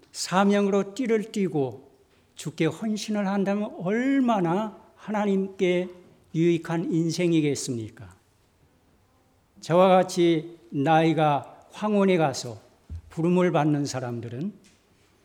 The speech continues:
일할 시간이 많지가 않아요. 그래서 여러분은 일찍 깨우치고 하나님께 세상으로 보냄을 받은 자들입니다.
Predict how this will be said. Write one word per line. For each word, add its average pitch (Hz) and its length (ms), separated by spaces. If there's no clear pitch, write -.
일할 190 360
시간이 190 380
많지가 151 500
않아요. 98 260
그래서 117 300
여러분은 135 600
일찍 160 420
깨우치고 160 760
하나님께 135 800
세상으로 160 920
보냄을 151 460
받은 127 360
자들입니다. 104 640